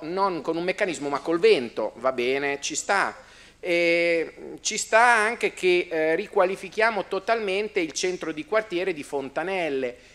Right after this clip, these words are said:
e ci fa un po' sorridere quando prima, eh, nell'argomento precedente abbiamo sentito qualcuno del P D dire:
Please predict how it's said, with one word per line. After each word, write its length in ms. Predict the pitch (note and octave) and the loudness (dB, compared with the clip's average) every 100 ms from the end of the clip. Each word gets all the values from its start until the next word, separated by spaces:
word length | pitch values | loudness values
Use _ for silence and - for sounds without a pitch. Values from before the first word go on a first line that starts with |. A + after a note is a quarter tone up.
| _ | _
e 140 | F#3+ | -6
ci 120 | F#3 G#3 | -4 -4
fa 160 | A#3+ | -4
un 140 | A#3+ F#3+ | -4 -4
po' 140 | G#3 | -2
sorridere 720 | - F#3+ G3 A3 G3 D3+ C#3+ | -2 -2 -6 -6 -4 -4 -4
quando 420 | - E3 E3 D#3 | -2 -2 0 -2
prima, 640 | D3 - F3 F3 D3+ C#3 - | -4 -4 -8 -4 -2 -2 -2
eh, 300 | C#3 C#3 C#3 | -4 -2 -2
nell'argomento 720 | C#3+ C#3 C#3+ D3 D#3 F#3 E3 | -4 -2 -2 -4 -10 -10 -10
precedente 580 | C#3+ D3 E3 D#3+ G3 F3+ | -10 -10 -8 -4 -4 -4
abbiamo 320 | C#3+ D3+ D3 | -4 -6 -6
sentito 500 | C#3+ D3+ D3 G3 F3+ | -8 -10 -12 -10 -8
qualcuno 440 | - D#3 D3 G#3 F#3 | -4 -4 -4 -6 -4
del 160 | D#3+ | -4
P 180 | D#3+ F#3+ | -6 -10
D 200 | F3+ G3 | -8 -8
dire: 420 | D#3+ F3+ E3+ D#3 | -4 0 2 0